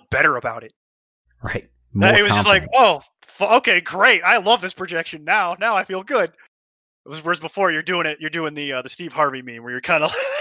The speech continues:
Speaker 1: <laughs> biting your
Speaker 2: Yeah.
Speaker 1: lip like, "Oh no, <laughs> it could go really
Speaker 2: Yeah,
Speaker 1: bad."
Speaker 2: he did, he didn't move at all. It just, uh,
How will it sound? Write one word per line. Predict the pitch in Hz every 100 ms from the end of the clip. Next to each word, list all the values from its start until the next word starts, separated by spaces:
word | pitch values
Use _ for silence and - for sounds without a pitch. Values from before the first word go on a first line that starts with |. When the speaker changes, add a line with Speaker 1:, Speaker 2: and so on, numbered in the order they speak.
| 571 554
Speaker 1:
<laughs> | - - - - 208
biting | 196 202 196
your | 190
Speaker 2:
Yeah. | 190
Speaker 1:
lip | 185
like, | 175 170
"Oh | 170 170 175 170
no, | 180 180 175 170 175 - _
<laughs> | _ -
it | 165 - 202
could | - 175
go | 175
really | 156 156 143
Speaker 2:
Yeah, | 131 -
Speaker 1:
bad." | 139
Speaker 2:
he |
did, | 147
he | 120 160
didn't | 208 165
move | 113 120 156 104
at | 104
all. | 85 80 71 - -
It | 104
just, | 107 98 - - - - _ _ _ _ _ -
uh, | 92 90